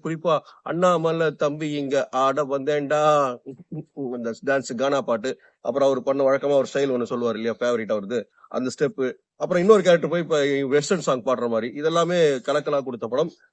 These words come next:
அஹ், புதிய கீதை. இப்ப கதை என்னன்னா, எல்லாம் முடிஞ்ச பிறகு வில்லனோட, அஹ், சீன் எல்லாமே, அஹ், கொ-, கொஞ்சம் நார்மலா இருந்தாலும் கொஞ்சம் டிஃபரெண்ட் பண்ணி கொடுத்து டைரக்டர் ஆசைப்பட்டு டயலாக்ல அசத்தலா கொடுத்தாரு. பாசிட்டிவ் எனர்ஜி தான். ஒரு நல்லவன் என்ன பாசிட்டிவ், எல்லாம் முடியும் அவனாலனா, அதுதான் நான்,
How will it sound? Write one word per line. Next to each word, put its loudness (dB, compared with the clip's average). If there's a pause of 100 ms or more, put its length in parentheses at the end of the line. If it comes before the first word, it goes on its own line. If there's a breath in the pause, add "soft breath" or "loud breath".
(120)
அஹ், 0
புதிய -2
கீதை. -4 (1080)
இப்ப -8
கதை 2
என்னன்னா, 2 (360 loud breath)
எல்லாம் 4
முடிஞ்ச -2
பிறகு -2
வில்லனோட, 0 (260)
அஹ், -2
சீன் 0
எல்லாமே, 4 (100)
அஹ், 0
கொ-, -12
கொஞ்சம் 0
நார்மலா 4
இருந்தாலும் 0
கொஞ்சம் 0
டிஃபரெண்ட் -2
பண்ணி -2
கொடுத்து -6
டைரக்டர் 0
ஆசைப்பட்டு -4 (340 loud breath)
டயலாக்ல 4
அசத்தலா 2
கொடுத்தாரு. -2
பாசிட்டிவ் 0
எனர்ஜி -4
தான். 0 (100)
ஒரு -4 (460 soft breath)
நல்லவன் 6
என்ன 2
பாசிட்டிவ், -2
எல்லாம் 0
முடியும் 0
அவனாலனா, 0
அதுதான் 2
நான், 0